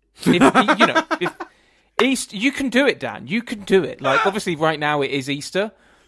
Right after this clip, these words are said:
but you can just, like, e-, everyone knows Easter egg chocolate is the best. You don't need to.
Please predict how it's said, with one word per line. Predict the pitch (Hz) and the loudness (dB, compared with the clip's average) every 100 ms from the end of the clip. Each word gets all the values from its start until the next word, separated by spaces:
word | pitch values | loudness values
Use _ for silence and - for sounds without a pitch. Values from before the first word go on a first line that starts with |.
| - | -2
but | 196 | 0
you | 196 247 | 2 0
can | 277 294 | -2 -4
just, | 269 240 - | -4 -4 -2
like, | 202 180 - | 0 -2 -4
e-, | 196 220 | -14 -6
everyone | 233 285 285 247 | -2 -2 -2 -2
knows | 233 202 | -2 -4
Easter | 214 - 196 | -6 -6 -6
egg | 165 | -6
chocolate | - 185 - 156 | -4 -4 -4 -10
is | 139 | -8
the | |
best. | 131 160 104 - - _ _ _ _ - | -6 -4 -6 -12 -20 _ _ _ _ -12
You | 196 | -8
don't | 262 262 | -6 -6
need | 247 277 - | -6 -6 -6
to. | 233 156 123 | -4 -2 -2